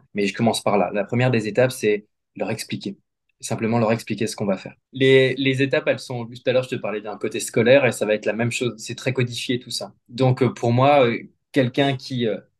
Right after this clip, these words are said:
auparavant n'a pas des roms corrects, n'a pas une amplitude at-, articulaire à cent pour cent ou quoi, je peux pas passer déjà à l'étape deux ou ce genre de choses.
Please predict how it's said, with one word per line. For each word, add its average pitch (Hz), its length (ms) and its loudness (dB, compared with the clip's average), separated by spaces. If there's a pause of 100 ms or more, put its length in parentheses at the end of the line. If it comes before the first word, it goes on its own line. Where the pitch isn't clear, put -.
(100)
auparavant 123 680 2
n'a 113 160 0
pas 123 160 0
des 117 100 -2
roms 123 300 2
corrects, - 500 -4
n'a 120 220 0
pas 127 360 4
une 120 140 -2
amplitude 127 380 -2
at-, 120 80 2 (100)
articulaire 120 580 0
à 117 60 4
cent 117 160 0
pour - 200 -8
cent 131 140 -2
ou 117 80 0
quoi, 135 160 2
je 135 120 -4
peux 120 100 0
pas 113 100 2
passer 113 220 -2
déjà 117 240 0
à 113 60 2
l'étape 107 280 -4
deux 127 120 -4
ou 123 100 -2
ce 120 140 -8
genre 110 100 -6
de 107 100 -10
choses. 139 320 0